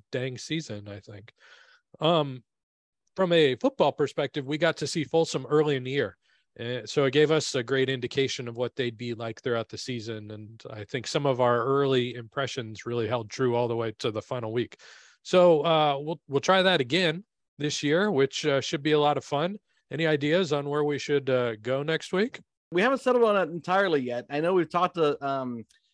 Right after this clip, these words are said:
Speaker 2: we talked about seeing Granite Bay and Elk Grove, which certainly is a interesting game on paper for sure. I think Granite Bay will probably fall somewhere inside of our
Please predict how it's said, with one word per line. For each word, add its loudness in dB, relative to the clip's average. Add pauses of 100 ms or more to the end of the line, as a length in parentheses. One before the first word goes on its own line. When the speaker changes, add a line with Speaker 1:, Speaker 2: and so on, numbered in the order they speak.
(140)
Speaker 2:
we -12
talked -2
about 0
seeing -2
Granite 2
Bay 6
and 4
Elk 2
Grove, 4 (180)
which -8
certainly -2
is -2
a 0
interesting -6
game 0
on 0
paper -4
for -8
sure. -2
I -4
think -6
Granite -4
Bay -2
will -4
probably 0
fall 2
somewhere -2
inside 0
of -2
our -2